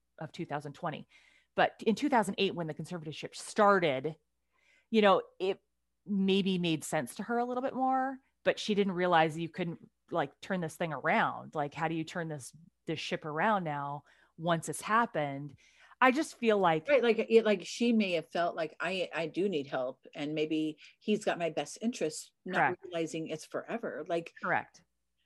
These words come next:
Speaker 2: And at what s-, at what point can you, um, prove that you're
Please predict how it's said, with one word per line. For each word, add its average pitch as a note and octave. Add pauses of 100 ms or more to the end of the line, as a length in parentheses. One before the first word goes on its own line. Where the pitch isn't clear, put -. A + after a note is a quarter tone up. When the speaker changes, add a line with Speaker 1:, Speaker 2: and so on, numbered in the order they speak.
(580)
Speaker 2:
And C4
at B3+
what B3
s-, -
at A#3
what A3
point A3+
can A3
you, F3+ (380)
um, D#3 (200)
prove A3+
that D#3+
you're D3